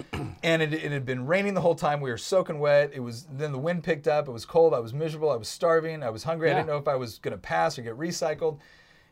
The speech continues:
Speaker 1: And, and it finally stopped raining. And I'm sitting there, and I, I, I'm taking a knee, and we're doing something, and the wind kicks up, and this droplet of water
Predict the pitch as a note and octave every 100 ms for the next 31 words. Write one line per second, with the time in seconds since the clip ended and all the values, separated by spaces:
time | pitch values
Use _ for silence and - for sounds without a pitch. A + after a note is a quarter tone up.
0 | _ D#3+ E3 D#3+ C3 - F#3 G3+ G#3 G3+
1 | F#3+ D3+ - - - - E3+ D3+ D3+ C#3
2 | C3 A#2+ G2+ - _ _ _ _ - -
3 | - C3+ C3+ - G#3 G#3 D#3+ C#3+ C#3 C3
4 | C3+ C3 C3+ B2+ D3 E3+ E3+ D3+ D3 C#3+
5 | C3+ B2+ A#2+ G#2+ D3 D3+ C#3 D3 C3 C#3
6 | C3 B2+ _ _ _ C3 C3 C3 E3+ F#3
7 | - F3+ - D3+ C#3+ - C3+ C3 C3 A#2+
8 | A#2+ B2 D3 E3 F#3+ F3 C3 B2 B2+ C3
9 | B2+ G2 F2+